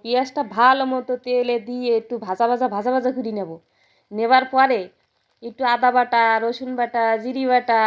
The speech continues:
একটু লবণ, তেজপাতা, গরম মশলা, ঝালের গুঁড়ো, হলুদের গুঁড়ো,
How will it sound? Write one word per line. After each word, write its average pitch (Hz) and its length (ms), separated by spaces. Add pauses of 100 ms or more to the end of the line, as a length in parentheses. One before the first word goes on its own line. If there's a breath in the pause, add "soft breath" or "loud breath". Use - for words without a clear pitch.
(420 soft breath)
একটু 240 240
লবণ, 254 680
তেজপাতা, 262 680 (200)
গরম 262 380
মশলা, 247 440 (540 soft breath)
ঝালের 262 420
গুঁড়ো, 254 280 (400)
হলুদের 254 440
গুঁড়ো, 262 260